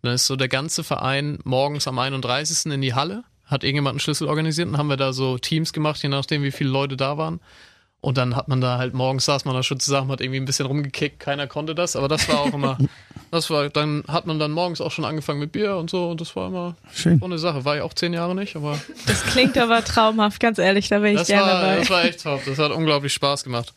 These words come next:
Speaker 1: Äh, ja, aber
Speaker 3: Geil.
Speaker 1: war ich, ich weiß nicht, ob es das noch gibt, ehrlich gesagt.
Speaker 3: Habt ihr dann auch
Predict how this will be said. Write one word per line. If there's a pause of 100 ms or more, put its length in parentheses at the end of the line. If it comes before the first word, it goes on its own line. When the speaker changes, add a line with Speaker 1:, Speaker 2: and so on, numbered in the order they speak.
(600)
Speaker 1:
Äh,
ja, (400)
aber
Speaker 3:
Geil.
Speaker 1:
war
ich,
ich
weiß
nicht,
ob
es
das
noch
gibt,
ehrlich
gesagt. (580)
Speaker 3:
Habt
ihr
dann
auch